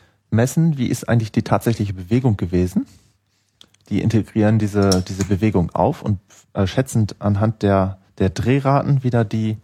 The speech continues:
aktuelle Richtung, wo gegebenenfalls unten sein könnte. Und das wird dann wieder gestützt mit den, mit dem Wert aus dieser elektronischen Wasserwaage, also dem Beschleunigungssensor.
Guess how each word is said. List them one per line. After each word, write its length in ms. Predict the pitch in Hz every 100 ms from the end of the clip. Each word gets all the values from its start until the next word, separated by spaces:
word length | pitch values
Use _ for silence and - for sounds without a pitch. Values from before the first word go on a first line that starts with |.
| _
aktuelle 540 | - - 110 101 101
Richtung, 380 | 117 113 117 117 - _ _ _ _ _
wo 160 | 113 107
gegebenenfalls 680 | 90 113 110 107 104 104 -
unten 220 | 98 -
sein 200 | 98 90
könnte. 400 | - 85 - - - _ _ _ _ _ _
Und 60 | 90
das 140 | 113
wird 100 | 131
dann 120 | 123
wieder 160 | 117 113
gestützt 420 | 107 - 135 -
mit 160 | 120 110
den, 300 | 110 104 -
mit 120 | 110
dem 140 | 98 98
Wert 200 | 113 -
aus 120 | -
dieser 180 | 104 104
elektronischen 500 | 98 - 101 - 87
Wasserwaage, 480 | 107 123 127 127
also 180 | - 92
dem 160 | 92 87
Beschleunigungssensor. 880 | 90 - 98 113 127 123 123 139